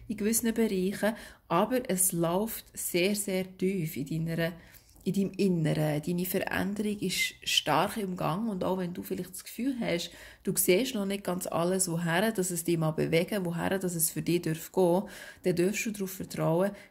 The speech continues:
dass gleich sehr viel los ist. Die geistige Welt ist stark bewegt, erregt durch deine Veränderung und das kann auch sein, dass du plötzlich in deinen Gedanken, in deinen,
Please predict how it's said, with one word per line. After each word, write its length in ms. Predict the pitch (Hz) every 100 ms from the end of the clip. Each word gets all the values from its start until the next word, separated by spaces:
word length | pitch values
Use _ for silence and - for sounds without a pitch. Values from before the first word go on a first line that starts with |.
| -
dass 220 | 180 -
gleich 280 | 185 214 226
sehr 260 | - 185
viel 220 | 202 202 190
los 460 | 165 156 170 185
ist. 200 | 156 156
Die 60 | 175
geistige 500 | - 190 - 202 180
Welt 260 | 170 180 185
ist 160 | 185
stark 840 | - - - 180 165 214 226 - -
bewegt, 680 | 160 156 196 262 - - - -
erregt 720 | 196 220 196 190 269 - - - - - -
durch 180 | 202 - -
deine 240 | 214 269
Veränderung 760 | 277 277 - 190 185 185 220 226 - - -
und 240 | 208 185
das 200 | 208 208
kann 120 | - 240
auch 160 | 202
sein, 240 | 196 220 226
dass 200 | 190 -
du 100 | 196
plötzlich 480 | 160 190 208 247 233
in 220 | 185 180
deinen 100 | 175
Gedanken, 600 | 160 160 170 208 - 220
in 360 | - 165 175 170
deinen, 200 | 170